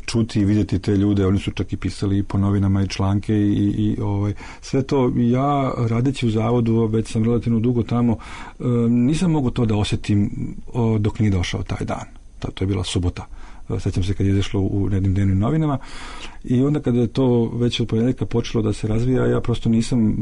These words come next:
baš mogu da se snađem, zar je moguće da, e, već dugo radim u zavodu, a da ovoliko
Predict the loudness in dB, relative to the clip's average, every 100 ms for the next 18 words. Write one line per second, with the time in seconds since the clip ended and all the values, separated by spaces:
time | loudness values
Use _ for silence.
0 | -2 -2 -2 -2 -2 0 2 2 0 -2
1 | -2 0 2 2 4 2 0 -2 0 2
2 | 2 2 0 0 0 2 2 0 0 0
3 | 0 -2 -4 -6 -6 -4 -4 -2 -4 0
4 | 0 2 2 2 2 2 2 2 2 2
5 | 2 2 2 2 2 0 -2